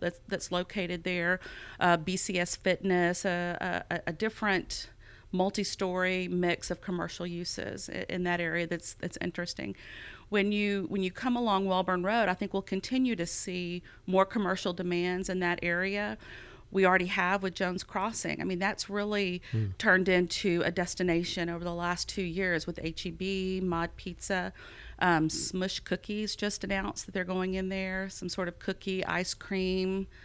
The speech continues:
Speaker 1: topping,
Speaker 2: That sounds
Speaker 1: sugar.
Speaker 2: awesome.
Speaker 1: Uh, absolutely.
Speaker 2: Yeah.
Speaker 1: Um,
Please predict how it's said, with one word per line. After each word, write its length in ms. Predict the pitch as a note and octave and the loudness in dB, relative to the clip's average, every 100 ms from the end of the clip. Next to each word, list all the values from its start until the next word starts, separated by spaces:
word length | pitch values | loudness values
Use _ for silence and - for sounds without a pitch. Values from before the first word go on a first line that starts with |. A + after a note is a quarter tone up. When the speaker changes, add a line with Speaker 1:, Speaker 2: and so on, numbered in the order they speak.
| - - - | -6 0 2
Speaker 1:
topping, 520 | - F#3 - G3 F#3+ | 4 4 4 0 2
Speaker 2:
That 60 | F#3+ | 4
sounds 240 | E3+ B2+ | 6 8
Speaker 1:
sugar. 160 | A2+ F3 | 8 6
Speaker 2:
awesome. 340 | E3+ C#3 A#2+ - - | 6 6 2 0 -6
Speaker 1:
Uh, 60 | E3+ - | -4 0
absolutely. 720 | F3+ - F#3 E3+ D#3+ F3+ G3 A2 | 0 2 0 2 2 0 -2 -2
Speaker 2:
Yeah. 180 | F2+ E2 - - - | 0 -2 -6 -8 2
Speaker 1:
Um, 400 | G3+ G3 F#3 | 8 10 8